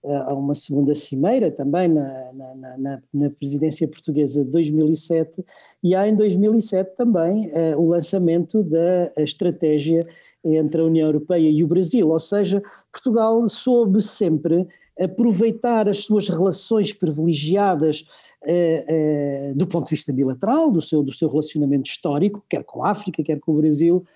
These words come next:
para, eh, os colocar na agenda da União Europeia e, e trazer para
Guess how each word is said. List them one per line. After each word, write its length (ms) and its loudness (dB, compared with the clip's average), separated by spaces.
para, 500 0
eh, 200 -2
os 180 2
colocar 380 0
na 220 2
agenda 460 2
da 100 2
União 240 4
Europeia 640 2
e, 300 4
e 40 2
trazer 680 2
para 480 0